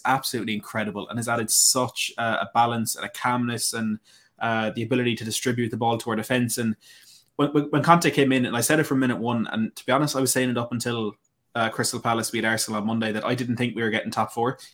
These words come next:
You know, I thought we'd be there in the race, but I thought we just didn't have the depth in our squad, and we didn't have the balance across that team to, to really push on and, and, and be that team to finish in fourth, 'cause Arsenal were so consistent. And I thought Man United under Ralph Rangnick would, would turn things around, but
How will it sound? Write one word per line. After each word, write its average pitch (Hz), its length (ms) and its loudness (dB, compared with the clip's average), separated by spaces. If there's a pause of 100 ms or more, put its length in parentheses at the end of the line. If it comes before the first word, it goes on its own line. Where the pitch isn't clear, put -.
You 139 60 -4
know, 139 60 6
I 139 40 6
thought 151 160 6
we'd 127 120 2
be 127 60 2
there 123 180 4
in 113 60 2
the 110 100 0
race, 123 280 2
but 113 100 -6
I 110 80 -2
thought 120 220 -2
we 113 60 -4
just 113 140 -6
didn't 123 220 -2
have 123 220 -2
the 113 80 -10
depth 117 240 -2
in 117 60 -8
our 113 80 -2
squad, 117 340 -2
and 110 160 -2 (300)
we 135 80 4
didn't 139 120 2
have 135 140 4
the 123 80 -2
balance 123 320 2
across - 280 -2
that 113 140 -2
team 113 240 -2
to, 110 220 -4
to 117 120 -8
really 117 200 -2
push 113 240 -8
on 113 180 0
and, 107 300 -4
and, 104 300 -6 (100)
and 110 280 -4
be 127 140 4
that 127 200 0
team 113 180 -2
to 107 40 -10
finish 117 260 -6
in 107 60 -8
fourth, 151 220 -4
'cause 110 120 -6
Arsenal 127 280 2
were 123 80 -2
so 117 160 -2
consistent. 117 560 -4 (340)
And 123 140 4
I 120 60 2
thought 139 220 2
Man 123 120 4
United 117 340 2
under 113 180 0
Ralph 110 200 0
Rangnick 110 380 2
would, 110 200 -4
would 110 120 -8
turn 113 180 -2
things 113 220 -4
around, 113 300 0
but 107 160 -6